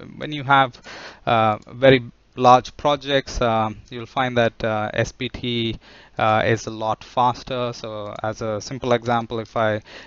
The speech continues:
uh, if I change one of the files here, um, and, uh, uh, again, I did not make a massive change, and, uh, say S B T package. Um, so it basically does incremental build. So again, if your,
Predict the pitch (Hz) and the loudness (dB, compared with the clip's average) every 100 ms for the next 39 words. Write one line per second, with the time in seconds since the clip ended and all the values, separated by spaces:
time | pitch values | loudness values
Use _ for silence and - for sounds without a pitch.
0 | - 117 117 - 113 - 151 147 135 123 | -4 -2 -2 -2 -4 -2 -2 -2 -4 -4
1 | 123 117 113 - 123 120 120 - - 117 | -4 -4 -6 2 4 4 2 -6 -6 -6
2 | 107 107 - - - - 117 110 107 104 | -6 -10 -16 -20 -14 -4 0 2 0 0
3 | 120 113 110 107 117 104 104 - - 110 | 2 2 0 -4 -2 -2 -4 -8 -6 -4
4 | 110 113 113 107 113 110 113 117 113 110 | -4 0 0 0 -4 -6 -6 -6 -8 -6
5 | 107 104 101 - _ - 113 113 - 117 | -4 -4 -6 -16 _ -4 6 6 6 -6
6 | - - 135 127 - - - - - - | -10 -6 -4 -6 -10 -14 -18 -20 -14 -4
7 | 117 110 110 - - - - 67 64 - | -2 -2 -4 -12 -14 -14 -12 -10 -10 -10
8 | 71 64 - - 117 - - 123 120 113 | -10 -10 -10 -12 -12 -12 -10 -8 -6 -8
9 | - 120 - 156 160 - - - _ _ | -2 -2 -2 -8 -10 -20 -20 -20 _ _
10 | _ _ _ - - _ _ _ - 113 | _ _ _ -18 -18 _ _ _ -6 -4
11 | 113 110 - 139 127 127 143 139 143 160 | -2 -4 -4 -2 0 2 0 4 8 8
12 | 151 - 160 139 139 123 135 131 135 151 | 6 0 2 6 6 4 -2 0 2 2
13 | 143 139 143 135 131 131 127 127 117 123 | 0 -4 -6 -2 0 0 -2 -4 -2 0
14 | 117 117 - 117 113 107 | -2 -4 -6 -4 -4 -6